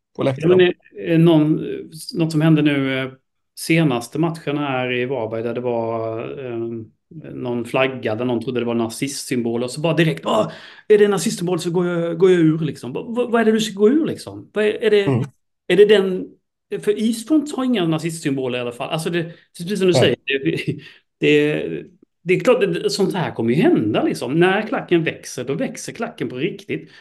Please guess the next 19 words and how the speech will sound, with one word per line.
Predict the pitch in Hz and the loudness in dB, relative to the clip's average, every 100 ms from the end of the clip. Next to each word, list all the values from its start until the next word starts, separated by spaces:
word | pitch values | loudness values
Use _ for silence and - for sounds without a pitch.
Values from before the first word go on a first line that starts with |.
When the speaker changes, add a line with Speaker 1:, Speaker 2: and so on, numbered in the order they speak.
| _ - | _ -4
Speaker 1:
Då | - | 0
kommer | 254 214 | 4 4
det | 208 | 6
nya | 202 208 185 | 4 4 4
individer. | 180 185 165 131 131 135 - _ - | 4 4 2 2 -2 -4 -14 _ -8
Och, | 170 | 2
men | 170 | 4
East | 165 170 160 - | 2 0 -6 -8
Front | - 113 | -10 -6
kan | 208 | 2
ju | 311 | 2
inte | - | 2
stå | - 127 | -2 -2
och | 110 | -2
ha | 123 - | -4 -4
ansvar | 165 175 - 113 113 123 | -2 -2 -4 -4 -4 -4
eller | 120 | -4
liksom... | 117 117 127 120 123 120 _ _ _ _ _ - | -4 -4 -4 -2 -4 -8 _ _ _ _ _ -20
Eh, | - 147 | -18 -18